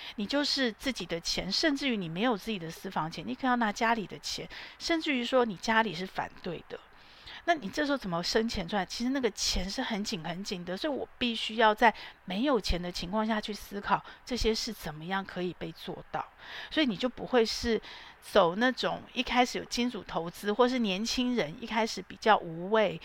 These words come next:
他可以把自己的钱烧掉，或是他可能有一笔钱，或他可以去借钱。这些事情妈妈都做不到，或者是说妈妈能做但不好操作，这都是妈妈的劣势。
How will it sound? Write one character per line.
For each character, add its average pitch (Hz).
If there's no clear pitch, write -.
他 208
可 202
以 208
把 165
自 -
己 226
的 165
钱 185
烧 208
掉， 214
或 233
是 226
他 226
可 214
能 170
有 -
一 233
笔 196
钱， 170
或 247
他 254
可 285
以 269
去 269
借 254
钱。 165
这 -
些 285
事 277
情 214
妈 196
妈 220
都 214
做 -
不 -
到， -
或 330
者 285
是 294
说 294
妈 285
妈 294
能 202
做 233
但 214
不 220
好 -
操 170
作， 185
这 320
都 330
是 320
妈 247
妈 233
的 208
劣 170
势。 -